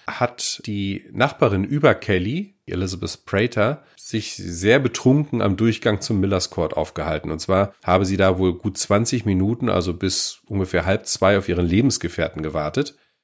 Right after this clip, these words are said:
Während dieser Zeit habe sie wohl keinen Gesang gehört, aber auch niemanden den Millers Court betreten oder verlassen sehen.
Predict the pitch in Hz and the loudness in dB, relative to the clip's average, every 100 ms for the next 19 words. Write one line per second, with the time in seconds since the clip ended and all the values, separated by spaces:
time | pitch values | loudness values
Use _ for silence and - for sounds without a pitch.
0 | _ - 110 104 101 95 - 95 104 185 | _ -4 -2 0 -2 0 0 2 2 2
1 | - - - 95 123 165 127 120 147 135 | -4 -18 0 4 4 2 0 -2 -2 -2
2 | - 120 131 - 104 110 143 139 101 87 | 0 2 2 2 2 4 2 0 -2 0
3 | 87 101 160 196 185 139 135 147 170 214 | 0 2 0 -2 -4 -2 2 2 2 0
4 | - 117 110 110 101 104 123 139 123 123 | -2 2 4 2 0 0 2 2 0 -4
5 | 113 110 104 101 104 107 - 98 98 - | -4 -2 0 2 2 2 0 0 0 -2
6 | 87 - 104 107 107 95 92 85 82 87 | -10 -6 -4 -2 -4 -4 -2 -2 -2 -2
7 | 85 71 71 | -4 -6 -8